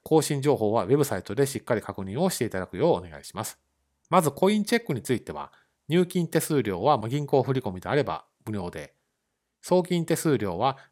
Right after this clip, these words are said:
零点零零一ライトコインとなります。ビットフライヤーでしたら、まあ、エスビーアイネット銀行を前提とすると、入金手数料は無料。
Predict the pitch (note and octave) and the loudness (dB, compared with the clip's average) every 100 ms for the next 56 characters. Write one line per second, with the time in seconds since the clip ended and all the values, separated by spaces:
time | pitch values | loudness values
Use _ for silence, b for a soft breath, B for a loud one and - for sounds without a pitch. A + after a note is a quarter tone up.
0 | - D#3+ - G2 F2+ E2+ C3 C3 C#3+ A2 | 2 2 2 -4 -6 0 2 4 2 0
1 | - B2 - D#3+ - A2 A2 A2 - G3+ | -6 -12 -4 -4 -4 -6 -6 -4 -4 -6
2 | - D3 E2+ - - - _ _ _ _ | -4 -6 -6 -14 -20 -20 _ _ _ _
3 | _ _ _ _ _ _ _ _ _ _ | _ _ _ _ _ _ _ _ _ _
4 | _ _ _ _ - D#3 D#3+ G3 - G#3+ | _ _ _ _ -6 -4 0 0 2 2
5 | E3 G2 A2+ - F2+ C3+ _ _ _ _ | 2 0 -4 -4 -6 -8 _ _ _ _
6 | _ - B2+ A#2+ - E3 E3 D3 A2+ B2 | _ -8 -2 -2 -2 0 2 2 0 -4
7 | C3+ D3+ C3+ - E2 - A2+ A2 G#2+ G2 | -4 -4 -6 -8 -8 -6 -6 -4 -6 -6
8 | - G2+ - E3+ E3 B B - C#3+ C#3 | -8 -8 0 0 0 B B -4 -4 -2
9 | C3+ B2 B2+ C3 G#2 F2 E2+ C3+ G2 G2 | -6 -2 -2 0 -2 -4 -2 -2 -2 -8
10 | D2+ | -10